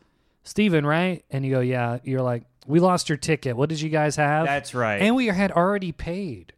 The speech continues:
Speaker 2: Yes.
Speaker 1: So we have to get this order right, or else we lose money.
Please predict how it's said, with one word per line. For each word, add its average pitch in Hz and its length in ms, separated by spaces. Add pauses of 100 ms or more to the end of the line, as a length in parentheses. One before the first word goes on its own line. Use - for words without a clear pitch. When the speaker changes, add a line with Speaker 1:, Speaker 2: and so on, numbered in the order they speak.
Speaker 2:
Yes. 107 520 (100)
Speaker 1:
So 143 560 (1040)
we 160 180
have 196 220
to 196 80
get 185 100
this 156 140
order 202 200
right, 131 200
or 139 120
else 165 140
we 151 100
lose 147 280
money. 131 420